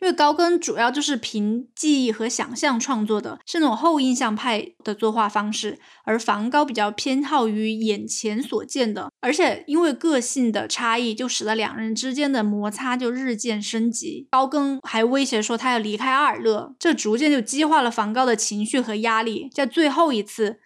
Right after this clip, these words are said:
梵高和高更激烈的争吵以后，高更就决定要收拾箱子，要回巴黎了。他再也不想忍受这个精神不正常、情绪不稳定的室友了。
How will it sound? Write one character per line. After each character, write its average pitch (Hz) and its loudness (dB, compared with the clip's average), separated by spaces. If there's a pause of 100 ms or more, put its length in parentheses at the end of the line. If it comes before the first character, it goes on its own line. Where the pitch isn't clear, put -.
(220)
梵 214 2
高 254 2
和 220 -2
高 226 2
更 240 0
激 247 -4
烈 254 2
的 214 0
争 233 -4
吵 247 -4
以 - -6
后， 220 -2
高 233 2
更 247 0
就 254 4
决 214 -2
定 247 0
要 220 0
收 247 0
拾 247 -4
箱 233 -2
子， 233 -2
要 208 0
回 208 -4
巴 214 2
黎 208 -2
了。 170 -8
他 262 -2
再 269 0
也 214 0
不 220 -2
想 240 0
忍 214 -6
受 233 0
这 233 0
个 220 2
精 247 -2
神 226 -2
不 214 -2
正 226 0
常、 214 -4
情 214 -6
绪 247 -4
不 233 -2
稳 226 -2
定 220 -2
的 214 2
室 220 -4
友 220 -2
了。 214 -8